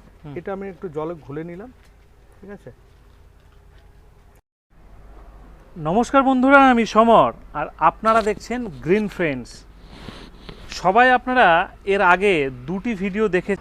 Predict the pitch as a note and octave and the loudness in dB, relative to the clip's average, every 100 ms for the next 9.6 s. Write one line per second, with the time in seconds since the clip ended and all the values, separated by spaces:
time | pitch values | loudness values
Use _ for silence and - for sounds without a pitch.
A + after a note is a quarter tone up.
0 | - A3 B3 B3 A#3 G#3 - - - - | -6 -4 -2 0 2 0 -2 -14 -14 -14
1 | - - - F#3 F#3 B3 B3+ A3+ B3 B3 | -12 -12 -2 -2 0 0 0 0 2 0
2 | - A#3 F3+ E3+ - - - C#3 G3 A#3+ | 0 -2 -2 -2 -8 -18 -12 -6 -4 -2
3 | B3 A#3 B3 B3 A#3+ F3 D#3+ - - - | -2 -2 -2 -2 -2 -4 -4 -10 -20 -20
4 | - F3 F3 G#3 G#3 G#3 G3+ G3 - - | -8 -4 -2 0 0 -2 -4 -8 -18 -20
5 | - - - F#3+ - G3+ G#3 G3 F#3+ F#3 | -20 -18 -8 -8 -6 -4 -2 0 -4 -8
6 | - - - - - - - C#3+ D#3 G3 | -18 -20 -20 -20 -20 -20 -12 -10 -6 -6
7 | G#3+ G#3+ G#3 D#3 D#3 F#3+ G3 F#3+ F3+ D3+ | -4 -4 -4 -4 -4 -2 -2 0 0 -2
8 | D#3+ F3 E3 D3 E3+ E3+ E3 C#3+ D3+ F#3+ | -6 -4 -2 -2 -2 -2 -4 -4 -6 -4
9 | D#3+ D#3+ G3 F#3 D3 | -4 -2 -4 -4 -6